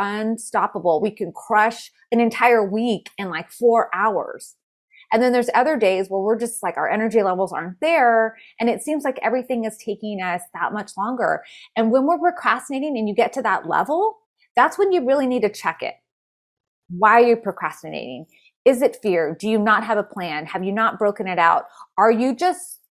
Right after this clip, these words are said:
being stubborn? I was just being stubborn. I didn't need help. This wasn't a fearful situation.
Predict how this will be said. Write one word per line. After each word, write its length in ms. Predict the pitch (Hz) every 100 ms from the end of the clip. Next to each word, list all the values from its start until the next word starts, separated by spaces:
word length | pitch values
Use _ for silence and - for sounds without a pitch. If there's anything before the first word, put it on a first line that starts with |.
| _ - - -
being 300 | 254 262 269
stubborn? 720 | - - - 381 - - 175 - _ _ _ _ _ _ _ _ 214
I 100 | 311
was 160 | 466
just 200 | 466 -
being 240 | 349 381 330
stubborn. 760 | - 359 415 403 254 147 - _ -
I 60 |
didn't 200 | 403 403
need 80 | 403
help. 520 | 302 - 220 - - _ _
This 120 | 339
wasn't 260 | 403 453 415
a 100 | - _
fearful 400 | 233 262 269 269
situation. 840 | 269 262 247 190 190 - 359 392